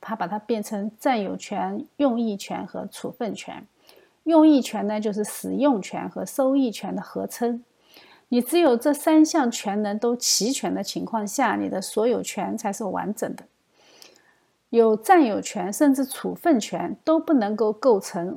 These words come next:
完整的所有权。对于土地这种特殊的财产而言，尤其是这样啊，因为土地的价值就在于它的收益，你盐碱地和耕地的价值是不一样的嘛。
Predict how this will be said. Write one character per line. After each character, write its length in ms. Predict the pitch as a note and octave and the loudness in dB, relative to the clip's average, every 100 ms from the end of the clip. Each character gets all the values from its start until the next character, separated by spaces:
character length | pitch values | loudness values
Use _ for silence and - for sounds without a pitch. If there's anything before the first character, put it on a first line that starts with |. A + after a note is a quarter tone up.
| G#3 | -2
完 240 | F#3 A3 | 0 0
整 180 | G#3+ F3 | -2 -6
的 80 | F3 | -8
所 220 | - F3 | -8 -8
有 140 | F#3+ | -8
权。 360 | G3 - - G3 _ _ - _ _ _ _ - | -12 -14 -14 -16 _ _ -20 _ _ _ _ -2
对 220 | F4 E4 | 4 6
于 80 | D#4+ | 6
土 320 | D#4+ - F#3 | 4 -4 -4
地 220 | F#3+ D4 | 2 2
这 100 | C4 | 2
种 220 | B3 G3 | 0 0
特 260 | G3 - D4 | -2 0 0
殊 240 | B3+ C#4 | 0 -2
的 300 | C4+ A3+ F#3+ | 0 0 -2
财 240 | F#3+ - G3 | -6 -4 -4
产 180 | - F3+ | -2 -4
而 160 | E3 | -4
言， 400 | F3+ D#3 - G#3 _ _ | -6 -6 -8 -12 _ _
尤 280 | G#3 G#3 C#4 | -2 2 2
其 220 | C#4+ F3+ | 0 -4
是 100 | - | -6
这 140 | F3+ C#3 | -10 -10
样 180 | - - | -8 -10
啊， 200 | - - | -8 0
因 160 | D4 | 2
为 100 | F4+ F4 | 2 0
土 200 | - F3+ | -4 -4
地 140 | C#4 | 0
的 120 | C4 | 0
价 320 | C4 D#4+ B3+ | 0 0 0
值 280 | G3 - F#3 | -2 -6 -8
就 200 | F#3+ A#3 | -2 -2
在 240 | A3+ A#3+ G3+ | 0 -2 -2
于 140 | G3 | -6
它 220 | - F#3 | -6 -8
的 100 | F#3 | -8
收 340 | - G3+ F#3+ G3+ | -4 -2 0 -2
益， 380 | G#3 F#3 - - _ _ _ _ | -4 -6 -8 -14 _ _ _ _
你 240 | A3 A3 | -2 2
盐 200 | G#3 B3 | 6 6
碱 240 | F4 G#3+ F#3 | 6 4 2
地 200 | B3+ G#3+ | 0 -2
和 160 | G3+ | -2
耕 280 | G#3 C4 B3 | -2 0 0
地 140 | B3+ G#3 | 0 -4
的 100 | F3+ | -6
价 220 | A3 F#3+ | -8 -10
值 160 | - | -10
是 100 | - - | -12 -10
不 120 | - | -4
一 140 | F#3+ - | -4 -2
样 220 | G3+ C#3+ | -4 -4
的 80 | - | -6
嘛。 180 | - | -12